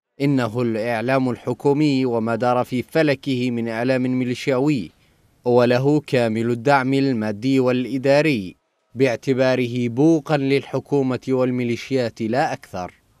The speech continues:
المحور الثاني هو الإعلام المؤيد للحكومة، لكنه يعارض جزئيا بعض سياساتها أو يدعم حزبا على حساب حزب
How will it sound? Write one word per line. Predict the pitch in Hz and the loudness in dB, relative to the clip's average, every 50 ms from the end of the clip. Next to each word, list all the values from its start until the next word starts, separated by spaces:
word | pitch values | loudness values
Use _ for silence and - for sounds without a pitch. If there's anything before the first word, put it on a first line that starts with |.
| _ _ _ - | _ _ _ -2
المحور | 170 180 202 214 214 - - 175 160 147 147 | 2 4 4 4 4 4 4 4 4 4 4
الثاني | 139 - - 165 165 170 175 175 175 170 165 | 2 2 4 4 4 4 4 4 4 4 4
هو | 160 165 160 147 | 4 4 4 4
الإعلام | 143 139 135 135 143 151 156 165 165 160 | 4 4 2 2 4 4 4 4 4 4
المؤيد | 156 151 156 156 160 147 185 196 175 160 156 147 | 2 2 2 0 0 0 0 2 2 2 2 4
للحكومة، | 156 156 151 156 151 - - 165 151 - - 202 196 190 190 180 | 4 4 4 2 2 0 -2 -6 0 2 4 4 4 4 4 4
لكنه | 165 151 151 151 - 185 180 175 165 156 170 165 | 4 4 2 2 0 0 0 0 0 0 2 2
يعارض | 156 156 147 151 170 175 165 165 151 147 156 156 | 2 4 6 6 6 6 6 4 0 0 0 0
جزئيا | 151 147 160 160 143 139 - - 220 220 202 175 | 0 0 -2 -2 -4 -6 -6 -4 0 2 2 2
بعض | 170 165 156 151 143 139 131 131 | 2 4 4 4 4 4 2 -2
سياساتها | - - 139 139 139 139 131 - 180 185 196 - - 190 175 165 156 120 95 - - _ _ _ _ _ _ _ _ - | -4 -4 -2 0 0 0 0 2 2 2 2 0 0 -2 -2 0 0 0 -2 -4 -8 _ _ _ _ _ _ _ _ 0
أو | 131 143 135 | 2 2 4
يدعم | 139 151 151 131 139 135 139 139 135 127 | 4 4 4 4 2 0 0 0 -2 -4
حزبا | - - 165 185 170 160 160 156 175 190 190 180 | -4 -4 -4 -2 -2 -4 -4 0 0 2 2 2
على | 143 120 110 107 - | 0 0 -2 -2 -4
حساب | - 123 - 156 151 143 131 | -6 -4 0 0 0 0 0
حزب | 135 - - 180 180 170 165 | -2 -4 -6 -6 -6 -2 0